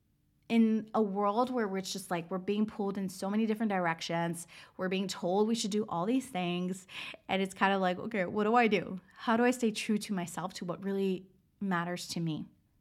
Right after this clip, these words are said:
And again, once you, once you determine what your values are, then you can align those goals. Then you can figure out what your priorities are and set the goals that are really gonna align with those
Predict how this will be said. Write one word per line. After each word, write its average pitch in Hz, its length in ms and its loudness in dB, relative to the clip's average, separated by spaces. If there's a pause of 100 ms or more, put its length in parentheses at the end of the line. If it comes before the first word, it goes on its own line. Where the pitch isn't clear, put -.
(200)
And 220 100 4
again, 226 340 4
once 226 240 4
you, 302 280 2 (180)
once 226 240 0
you 320 80 0
determine 233 880 0 (420)
what 220 160 0
your 226 140 4
values 214 640 4
are, 226 420 4
then 226 400 2
you 277 100 8
can 240 300 -2 (220)
align 202 560 2
those 220 220 4
goals. 202 520 0 (300)
Then 196 240 0
you 247 100 2
can 240 140 -2
figure 214 260 0
out 190 140 2
what 202 180 0
your 240 120 0
priorities 190 680 -2
are 170 320 -4
and 190 140 -4
set - 320 -6
the 220 60 -4
goals 190 400 0
that 190 100 -2
are 185 80 -2
really 202 380 2
gonna 190 260 -2 (560)
align 185 460 2
with 180 160 -2
those 170 300 -2